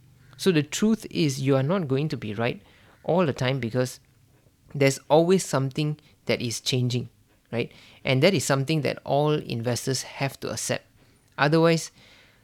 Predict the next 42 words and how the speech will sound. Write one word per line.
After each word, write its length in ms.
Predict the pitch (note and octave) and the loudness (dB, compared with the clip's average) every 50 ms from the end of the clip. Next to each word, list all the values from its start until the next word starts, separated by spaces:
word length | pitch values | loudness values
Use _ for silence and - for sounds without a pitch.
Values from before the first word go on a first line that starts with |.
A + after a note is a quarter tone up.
| _ _ _ _ _ _ _ - | _ _ _ _ _ _ _ -6
I'm, 260 | C3+ B2+ B2+ B2+ - | -6 -6 -6 -6 -6
I'm 140 | - B2+ B2+ | -6 -6 -4
telling 220 | - C#3+ D3+ D3+ C#3 | -2 0 0 0 0
you, 100 | B2+ A#2 | -2 -4
it's 140 | A2 B2+ | -4 -2
gonna 180 | B2 D3+ F3+ F3 | 0 0 0 0
be 140 | A#2+ A#2+ A2 | 0 -2 -2
very 240 | G#2+ A#2+ B2 C#3 C#3 | 0 2 2 2 2
miserable, 680 | B2 A#2 A#2 A2 A2+ A#2+ A#2+ A#2+ A2+ B2 B2 B2 - - _ _ _ _ _ - | 2 0 -2 -2 -2 -4 -4 -2 0 0 -2 -2 -2 -6 _ _ _ _ _ -6
you 100 | - B2 | -4 -4
know, 100 | B2 B2 | -4 -2
this 160 | C3 C3+ A#2+ | -4 -4 -4
journey 340 | A#2 C3 B2+ B2+ C3 C3+ B2+ | -2 0 0 2 2 0 0
of 160 | A2+ - - | -2 -4 -6
investing, 540 | - G#2 G#2 G#2 A2+ A2+ - - A#2 A3 A3+ | -8 -8 -6 -6 -8 -8 -8 -8 -8 -6 -8
right? 180 | - - - - - | -8 -10 -12 -16 -14
Because 400 | C#3+ A#2+ A#2+ D3 D3+ C#3+ - - | -12 -4 -2 0 -2 -2 -4 -6
you 140 | D#3 D3 C#3+ | -4 -4 -4
cannot 340 | C#3 - D#3 D#3 F3+ - - - | -2 -2 -2 0 0 -2 -4 -6
accept 440 | - - - - D#3+ C#3+ - - _ _ _ _ _ _ _ _ _ _ _ _ _ _ _ _ - | -6 -6 -2 0 0 0 -2 -4 _ _ _ _ _ _ _ _ _ _ _ _ _ _ _ _ -4
not 240 | D#3+ C#3+ C3+ C#3 B2+ | -2 0 0 -2 -4
being 260 | B2 A#2 A#2 A#2 A#2 | -6 -6 -6 -6 -6
right. 220 | A2 A#2 - - - _ _ _ _ - - - _ | -6 -6 -6 -8 -10 _ _ _ _ -20 -20 -20 _
And 160 | - C3 C3+ C#3+ | -4 -2 -2 0
it 160 | C#3+ C3+ - | -2 -2 0
can 220 | - D#3+ D3 C#3 | 0 0 0 2
be 160 | C3 C3+ C3 | 0 -2 -2
a 100 | A2 B2+ B2 C3 D3+ - | -4 -6 -8 -10 -12 -16
huge 380 | - - G3 G3 F3 - - - | -8 -4 -4 -4 -4 -4 -8 -6
problem 340 | - B2 A#2+ B2+ C3 C3 | -4 -4 -2 -2 -2 -4
for 140 | - - - | -4 -6 -8
investors. 640 | - G#2 G#2 G#2 G#2+ G#2 - - A2+ G#2+ - - - _ _ _ _ _ _ - | -8 -8 -8 -8 -8 -10 -8 -8 -8 -8 -8 -12 -16 _ _ _ _ _ _ -2
You 80 | D3 D3 | 0 2
know, 100 | D#3 C#3+ | 2 2
when 100 | C3 C3 | 2 0
it 140 | C3+ B2+ - | -2 -2 -2
comes 240 | E3 F3 F#3 - | -2 -4 -4 -4
to 120 | - - - | -6 -8 -8
investing, 540 | A#2 A#2 B2 A#2+ A2+ A2 - C#3 B2+ - - | -8 -4 -4 -2 -2 -2 -2 -2 -4 -4 -4
I 60 | A#2 | -6
still 220 | - - D#3+ D3+ | -6 -2 -2 0
remember 480 | C#3+ A#2+ A2 A2 A2+ A2+ A#2+ A#2+ B2 | 0 -2 -2 -4 -2 -2 -2 -2 -2